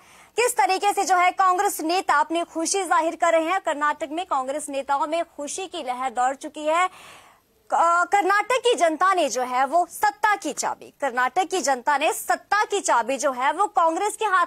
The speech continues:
में थमा दी है। कर्नाटक की जनता ने सत्ता की चाबी जो है वो कांग्रेस के हाथ दे दी और कांग्रेस पर जनता ने जो है वो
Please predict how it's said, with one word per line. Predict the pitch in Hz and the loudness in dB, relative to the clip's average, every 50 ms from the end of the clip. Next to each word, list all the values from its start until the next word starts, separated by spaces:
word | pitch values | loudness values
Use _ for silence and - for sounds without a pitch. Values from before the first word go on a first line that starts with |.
| 339 330 | 0 -2
में | 330 330 330 | -2 -2 -2
थमा | 339 311 294 269 247 | -2 0 0 0 0
दी | 214 262 | 0 -2
है। | 254 302 370 | -2 -2 -2
कर्नाटक | 349 359 311 285 285 277 285 311 302 466 480 | -2 -2 -4 -2 0 0 0 0 0 -2 -2
की | - 427 415 | 0 0 0
जनता | 294 330 330 311 269 339 330 | 2 2 0 0 0 0 0
ने | 311 359 403 | 2 2 0
सत्ता | - - - - 285 - _ - 427 427 453 466 - - - - - - - | -2 -2 -2 -4 -4 -2 _ 0 2 2 2 2 0 -6 -20 -20 -20 -20 -12
की | _ - 427 453 | _ -2 0 0
चाबी | 440 - 427 403 392 381 415 466 | 0 2 2 2 2 4 2 2
जो | 427 294 277 | 2 2 0
है | 208 185 - - | -2 -4 -6 -4
वो | 277 349 392 415 427 440 440 - _ _ _ - | 0 2 4 4 4 2 0 -4 _ _ _ 0
कांग्रेस | 415 427 440 440 466 480 494 466 | 2 4 4 4 4 2 0 0
के | - 480 | 0 0
हाथ | 440 392 403 392 | 2 2 2 2
दे | 302 415 | 0 -2
दी | 392 381 415 | 0 2 2
और | 453 440 415 | 2 2 2
कांग्रेस | - - 440 440 440 440 453 523 554 | 2 2 2 4 4 4 2 0 0
पर | - - 494 494 508 392 | 0 0 2 2 2 2
जनता | - 330 330 320 320 381 370 | 2 0 0 2 2 2 2
ने | 359 359 | 2 2
जो | 339 339 320 | 0 0 0
है | 294 302 330 339 | 0 2 2 2
वो | 320 370 392 403 392 | 4 4 2 2 2